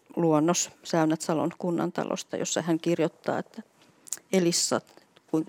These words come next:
mitä se on tarkoittanut eri kulttuureissa, mitä se on Karttaagoille, mitä se on kreikkalaisille, mitä se on. Et siinä on tämmönen niinku taas, ehkä voi ajatella tämmönen niinku haave jostain klassisista arvoista ja muista.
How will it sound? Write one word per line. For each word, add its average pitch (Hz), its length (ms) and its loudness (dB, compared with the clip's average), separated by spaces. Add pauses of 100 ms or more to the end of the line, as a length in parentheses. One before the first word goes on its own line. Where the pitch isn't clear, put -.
(220)
mitä 180 240 2
se 165 100 2
on 156 80 4
tarkoittanut 156 540 2
eri 156 160 0
kulttuureissa, 156 720 -2
mitä 165 180 -2
se 165 100 -6
on 156 60 0
Karttaagoille, - 840 -4
mitä 185 220 0
se 175 120 -2
on 160 80 -2
kreikkalaisille, - 880 0
mitä 170 200 0
se 160 100 0
on. 151 80 0 (460)
Et - 80 -8
siinä 202 260 10
on 196 80 6
tämmönen 196 260 10
niinku 185 240 4 (380)
taas, 196 520 10 (260)
ehkä 160 260 2
voi 160 160 6
ajatella 151 500 4
tämmönen 147 460 0
niinku 151 300 -2
haave 160 440 6
jostain 147 540 0
klassisista - 680 -2
arvoista 143 680 0
ja - 140 -2
muista. - 420 -6